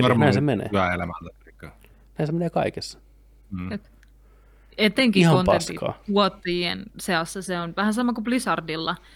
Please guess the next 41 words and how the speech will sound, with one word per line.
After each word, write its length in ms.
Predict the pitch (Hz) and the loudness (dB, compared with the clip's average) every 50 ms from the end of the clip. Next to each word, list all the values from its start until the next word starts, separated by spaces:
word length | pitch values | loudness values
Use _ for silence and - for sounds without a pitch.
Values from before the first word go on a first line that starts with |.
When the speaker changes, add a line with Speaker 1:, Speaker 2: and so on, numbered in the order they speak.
| - _ - _ _ | -20 _ -20 _ _
Speaker 3:
kun 180 | - 202 208 214 | 0 4 4 6
ne 140 | 226 233 208 | 6 4 4
voi 240 | 233 220 214 190 208 | 2 2 0 0 0
valita 600 | 240 247 240 226 196 185 175 - 185 180 180 202 | 0 0 0 0 -2 -4 -4 -4 -4 -4 -4 -6
loputtomasta 760 | 226 220 - 185 175 175 - - 170 165 170 - - - | -6 -6 -4 -6 -6 -6 -8 -10 -10 -6 -6 -6 -6 -4
määrästä 500 | 185 190 196 180 165 160 190 - - 202 | -2 0 0 0 0 0 -4 -8 -10 -8
tekijöitä, 640 | 196 226 226 220 - - 160 156 143 160 165 160 151 | -6 -4 -4 -4 -6 -8 -8 -6 -6 -8 -8 -10 -12
koska 280 | - - - - - - | -12 -12 -14 -14 -14 -6
kaikki 360 | - 185 170 165 - - 180 | -4 -2 -2 -2 -6 -8 -8
haluaa 440 | 156 175 175 175 175 175 175 175 185 | -4 -2 -2 -2 -2 -2 -2 -2 -2
olla 200 | 180 160 - 185 | -2 -4 -6 -8
siellä, 500 | - - - - - - - 110 214 208 - - - _ _ _ _ - | -8 -8 -10 -10 -12 -10 -8 -8 -8 -8 -8 -12 -18 _ _ _ _ -12
niin 240 | 185 170 156 - - _ _ | -10 -10 -10 -12 -14 _ _
ei 140 | - 185 190 | -6 -4 -2
niiden 280 | 185 190 190 196 190 190 | 0 0 0 0 0 0
tarvi 340 | - 190 180 170 170 175 - - - - - - - - 113 | -2 -4 -4 -6 -8 -10 -10 -18 -20 -20 -20 -20 -16 -12 -8
Speaker 1:
Niin, 280 | 107 98 92 87 85 - - - - - - | -6 -4 -4 -4 -6 -10 -14 -18 -20 -18 -14
haluaa 280 | 87 87 92 92 87 | -10 -8 -8 -4 0
Speaker 3:
kohdella 260 | 87 202 196 185 - - | 0 0 0 0 0 0
Speaker 1:
olla 100 | 95 95 | 0 0
enää, 160 | 98 98 95 92 | 2 2 0 -2
Speaker 3:
niitä 100 | 92 - 92 | -4 -4 -6
Speaker 1:
tai 220 | 90 90 87 87 - _ _ - - - | -6 -4 -4 -8 -10 _ _ -20 -4 -2
onks 180 | 104 98 90 | 0 0 0
ne 60 | 87 92 | -2 -4
Speaker 3:
mitään. 100 | 98 85 | -2 -2
Speaker 1:
sillä, 260 | 98 92 87 87 85 | -2 -2 -2 -2 -4
että 160 | 82 - - - _ _ _ _ _ _ _ _ _ _ - | -4 -6 -12 -16 _ _ _ _ _ _ _ _ _ _ 0
<clears throat> 280 | 120 117 107 90 87 | 2 2 2 0 -2
teillä 160 | - 101 92 | 0 0 0
on 80 | 87 90 | 2 2
vähän 180 | 90 - 78 71 | 0 -2 -4 -4
tällaiset 280 | - - 69 - - | -8 -12 -14 -16 -12
sikailumeiningit 920 | - - 90 - - 85 80 82 87 85 - - 78 69 71 71 - - | -4 -4 -4 -2 0 0 0 0 -2 -4 -4 -4 -4 -4 -6 -8 -10 -10
täällä, 200 | - 69 - - | -10 -8 -8 -6
mä 80 | 95 90 | -4 -2
haluan 260 | 85 90 85 - 71 | -2 -2 -2 -4 -6
tänne 180 | - - - - - _ | -8 -12 -14 -16 -14 _
töihin. 380 | - 90 90 82 80 73 71 - - - - - _ _ _ _ _ _ _ _ | -2 0 0 0 -2 -4 -6 -12 -18 -20 -20 -20 _ _ _ _ _ _ _ _
Speaker 2:
<laughs> 380 | 240 220 - - - - 117 117 | -10 -10 -8 -6 -8 -8 -4 -4
Rö, 120 | 113 110 | -4 -4